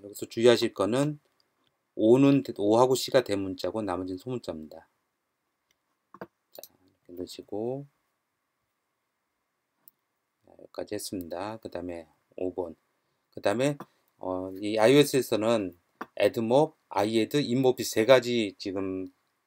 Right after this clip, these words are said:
광고 플랫폼 지원하기 때문에 이 세 가지 필요한 것이 요렇게 있습니다. 이 부분을 이제 한꺼번에 넣도록 하겠습니다. 자, 제너럴 누르시고 플러스를 누른 다음에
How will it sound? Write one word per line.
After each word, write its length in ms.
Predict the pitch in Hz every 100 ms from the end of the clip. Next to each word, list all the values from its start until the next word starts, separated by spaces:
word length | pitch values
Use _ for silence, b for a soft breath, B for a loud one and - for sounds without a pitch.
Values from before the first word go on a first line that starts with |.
| _
광고 320 | - 104 107 -
플랫폼 400 | 131 127 113 98
지원하기 380 | 95 95 90 90
때문에 420 | 85 90 113 95 _ _ _ _
이 60 | 101
세 200 | - 120
가지 280 | 131 123 117
필요한 360 | - 120 113
것이 240 | 104 98 107
요렇게 420 | 90 104 101 98
있습니다. 560 | 90 - 85 80 80 _ _
이 80 | 90
부분을 560 | 95 87 92 117 135 - - _ _ _ _ _ 90
이제 300 | 82 85 78 _ _ _
한꺼번에 320 | 127 139 131 107
넣도록 340 | 92 - 98
하겠습니다. 560 | 104 101 - 80 78 78 _ _ _ _ _ _ _ _ _ _ _ _ _ _
자, 140 | - -
제너럴 500 | - 101 107 110 104
누르시고 800 | 92 95 90 - 110 127 156 156 _ _ _ _ _ _ _ _ _ _ _ _ _ _ _ _ _ _ _ _
플러스를 340 | 127 123 120 92
누른 200 | 90 90
다음에 440 | 85 85 98 87